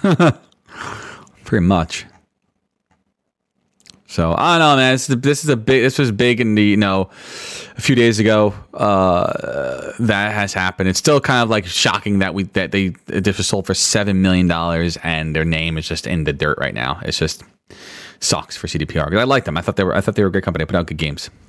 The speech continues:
And it sucks to see them get tarnished like this. But, hey, you get two things in life. You get your credit, your name. Don't screw it up. Um,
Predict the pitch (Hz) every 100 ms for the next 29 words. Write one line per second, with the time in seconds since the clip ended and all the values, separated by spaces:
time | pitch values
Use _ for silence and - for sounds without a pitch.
0 | _ - - 78 - 80 - - - 82
1 | 73 73 - - - - - - - 78
2 | - - 104 - - - 104 87 - 80
3 | 85 87 87 - - - 98 90 - 131
4 | 123 110 123 123 - 156 143 143 131 120
5 | 113 98 107 98 110 - 135 127 107 117
6 | 113 110 92 - _ _ 110 98 - 107
7 | 104 85 _ _ - - - - _ _
8 | _ _ - - - - - - - _
9 | _ _ _ _ _ _ _ _ _ -
10 | - - - _ - - 120 113 104 101
11 | 92 98